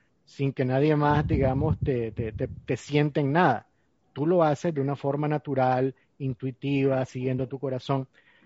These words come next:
Hey, y aprovecho a saludar a Yasmín, que no la habíamos saludado, y me, me, me encantó escucharla,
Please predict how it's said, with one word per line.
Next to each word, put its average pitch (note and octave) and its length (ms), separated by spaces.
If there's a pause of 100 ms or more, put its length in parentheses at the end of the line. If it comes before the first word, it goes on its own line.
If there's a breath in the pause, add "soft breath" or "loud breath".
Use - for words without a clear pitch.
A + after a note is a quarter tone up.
(140 soft breath)
Hey, F3 260
y C#3+ 60
aprovecho C#3 540
a D#3+ 160
saludar C#3+ 300
a E3 40
Yasmín, D3+ 360
que F3+ 80
no C#3 80
la C#3+ 80
habíamos D3+ 260
saludado, D#3 480
y D#3 40
me, C3 260
me, B2+ 220
me A#2+ 300
encantó B2+ 340
escucharla, C3+ 680